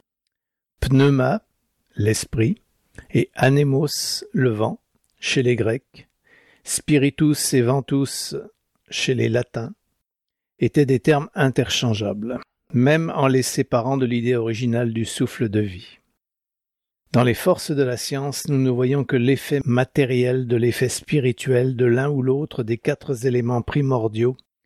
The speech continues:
qui nous ont été transmis par la quatrième race, comme nous transmettrons l'éther, ou plutôt sa subdivision la plus grossière dans sa plénitude, à la sixième race racine. Le chaos s'était qualifié de dépourvu de sens par les anciens,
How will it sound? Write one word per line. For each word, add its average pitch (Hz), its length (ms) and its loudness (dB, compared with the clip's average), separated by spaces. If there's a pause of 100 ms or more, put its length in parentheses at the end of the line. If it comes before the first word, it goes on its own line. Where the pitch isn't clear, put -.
(200)
qui - 140 -2
nous 135 220 0
ont 156 80 2
été 139 260 0
transmis 135 560 -2
par 123 160 0
la 117 100 0
quatrième 113 480 -2
race, - 540 -8 (440)
comme 135 140 0
nous 139 120 0
transmettrons 143 840 -2
l'éther, 123 520 -2
ou 123 80 -2
plutôt 131 300 -4
sa 120 180 -4
subdivision 123 760 -2
la 120 100 2
plus 123 160 -6
grossière 120 640 0
dans 110 120 -4
sa 104 200 -2
plénitude, 123 720 -2 (380)
à 113 100 2
la 120 100 2
sixième 120 480 0
race 101 260 -4
racine. 104 680 -10 (880)
Le 127 120 4
chaos 170 360 6
s'était 147 320 2
qualifié 131 540 2
de 127 100 2
dépourvu 127 640 0
de 117 120 2
sens 139 440 -2
par 110 180 2
les 110 220 0
anciens, 127 520 -2